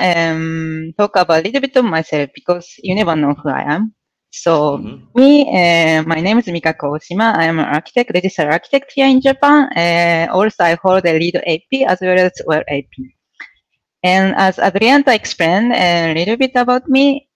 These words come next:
Speaker 1: I was, uh, born in little city near Kobe, and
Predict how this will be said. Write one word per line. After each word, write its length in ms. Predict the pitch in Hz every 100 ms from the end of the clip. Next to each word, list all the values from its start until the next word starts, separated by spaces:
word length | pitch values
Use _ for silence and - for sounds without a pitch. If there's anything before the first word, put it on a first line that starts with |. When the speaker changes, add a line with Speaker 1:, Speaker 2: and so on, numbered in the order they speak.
| _
Speaker 1:
I 160 | 180 202
was, 340 | 226 220 -
uh, 420 | 185 180 175 170 165
born 340 | 190 220 214
in 60 | -
little 280 | 180 196 175
city 380 | - 202 254 262
near 200 | 190 170
Kobe, 500 | - 147 151 208 240 _ _ 180
and 540 | 175 175 170 170